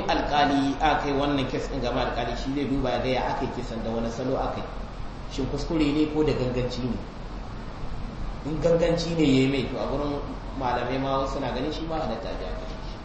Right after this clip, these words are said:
Ba ma magana diya ba, kashewa ma halatta a kashe shi. Amma in ba ganganci ba ne, kuskure ne,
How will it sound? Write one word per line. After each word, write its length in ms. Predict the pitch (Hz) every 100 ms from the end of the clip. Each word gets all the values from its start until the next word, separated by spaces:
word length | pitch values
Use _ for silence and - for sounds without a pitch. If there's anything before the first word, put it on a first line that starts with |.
| 120
Ba 160 | 120
ma 160 | 131 139
magana 240 | 123 120 117
diya 160 | 113 107
ba, 80 | 107
kashewa 320 | 135 - 113
ma 160 | 117 113
halatta 240 | 107 -
a 80 | 98
kashe 160 | 95 -
shi. 160 | - - - - - - - - -
Amma 180 | 127 160
in 120 | 196 208
ba 60 | 160
ganganci 360 | 139 135 135 147
ba 60 | 151
ne, 80 | 135
kuskure 400 | 135 - 160 147
ne, 200 | 120